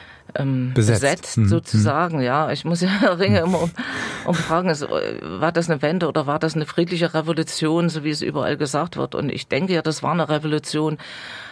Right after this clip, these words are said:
Speaker 1: aber die hatte eben das Zeichen des Blut, Blutes nicht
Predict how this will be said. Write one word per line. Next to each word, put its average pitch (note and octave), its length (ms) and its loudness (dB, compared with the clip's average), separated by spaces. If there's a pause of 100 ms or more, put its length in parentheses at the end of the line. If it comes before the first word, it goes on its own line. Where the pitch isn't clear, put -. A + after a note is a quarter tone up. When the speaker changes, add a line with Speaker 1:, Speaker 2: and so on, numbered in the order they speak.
(100)
Speaker 1:
aber D3+ 180 -4
die D3 140 -4
hatte C#3 180 -4
eben C#3+ 280 -4
das C#3 200 -6
Zeichen D3 400 -6
des C3+ 180 -6
Blut, E3 440 -6 (320)
Blutes E3+ 420 -4
nicht D#3+ 320 -4